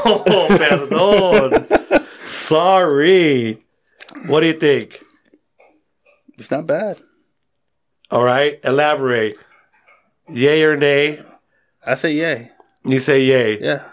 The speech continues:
Speaker 1: Why?
Speaker 2: 'Cause it's smooth, and that's a big thing for me. It's smooth.
Speaker 1: But it's peanut butter.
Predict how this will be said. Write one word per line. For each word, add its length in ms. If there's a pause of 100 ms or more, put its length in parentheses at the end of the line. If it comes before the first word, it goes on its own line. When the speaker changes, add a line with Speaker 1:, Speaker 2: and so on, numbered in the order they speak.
(100)
Speaker 1:
Why? 540 (540)
Speaker 2:
'Cause 180
it's 120
smooth, 440 (320)
and 120
that's 140
a 60
big 200
thing 140
for 120
me. 240
It's 100
smooth. 420 (680)
Speaker 1:
But 240
it's 100
peanut 320
butter. 360